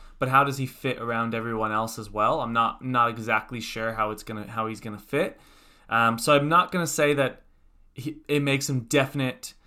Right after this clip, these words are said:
um, the shoo-ins for the league, but I would say that, yeah, they'll finish top three 'cause he's still gonna put in, like, at least twenty goals or something like that within the season. So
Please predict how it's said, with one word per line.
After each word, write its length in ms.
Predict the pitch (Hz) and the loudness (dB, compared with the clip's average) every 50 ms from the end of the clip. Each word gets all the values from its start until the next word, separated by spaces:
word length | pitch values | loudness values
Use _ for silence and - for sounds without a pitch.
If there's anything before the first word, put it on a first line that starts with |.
| _ _ _ _ _ - | _ _ _ _ _ 2
um, 640 | 117 117 117 113 113 113 110 110 110 110 110 110 - | 4 4 6 6 6 6 4 4 2 2 0 -4 -8
the 360 | 120 120 117 113 113 110 - | -4 -2 0 0 0 -2 -6
shoo-ins 600 | - - - - - 151 147 151 156 156 156 156 | -8 -8 -6 -4 -2 -2 0 0 0 0 -2 -4
for 180 | - - 156 147 | -4 -4 -2 0
the 120 | 139 139 | 2 2
league, 440 | 139 139 151 165 214 247 247 - - - _ | 2 2 2 2 0 -2 -6 -10 -14 -6 _
but 120 | 139 135 131 | 2 4 6
I 80 | 131 | 4
would 120 | 131 127 - | 4 4 0
say 240 | - 151 143 139 | 0 2 2 4
that, 280 | 131 135 131 123 - - _ _ _ _ - - - _ - | 4 4 2 0 0 -6 _ _ _ _ -20 -20 -20 _ -8
yeah, 280 | 131 127 120 110 104 | -4 -2 0 0 0
they'll 120 | 104 110 107 | 0 -2 -4
finish 440 | - - 151 143 127 117 - - - | -4 -4 -2 -2 0 -2 -4 -6 -4
top 260 | - 120 104 - - | -2 -2 -4 -4 -6
three 280 | - 101 95 98 101 98 | -12 -12 -10 -10 -12 -12
'cause 200 | - - 123 107 | -12 -14 -12 -8
he's 160 | 123 127 120 | -8 -8 -8
still 180 | - - 147 131 | -6 -4 -4 -4
gonna 180 | 107 110 98 95 | -4 -4 -8 -4
put 200 | - - 101 101 | -2 -2 -2 -2
in, 180 | 101 98 98 | -4 -6 -6
like, 200 | 95 - - - | -8 -8 -10 -12
at 80 | - 113 | -12 -10
least 240 | 117 117 110 - - | -10 -10 -10 -12 -14
twenty 320 | - 107 98 95 95 95 | -14 -12 -10 -10 -10 -8
goals 340 | 92 98 95 95 98 92 98 | -8 -8 -10 -10 -10 -12 -14
or 60 | 95 | -14
something 240 | - - - - 95 | -16 -16 -16 -14 -16
like 140 | 98 95 - | -16 -14 -10
that 180 | 113 - 92 104 | -10 -10 -8 -10
within 200 | 104 104 98 95 | -12 -12 -14 -14
the 80 | 92 | -14
season. 540 | - - 107 107 101 - - - - - 127 | -12 -14 -14 -14 -14 -16 -18 -20 -20 -18 -16
So 380 | 131 - - 50 50 50 50 | -14 -14 -12 -12 -12 -12 -14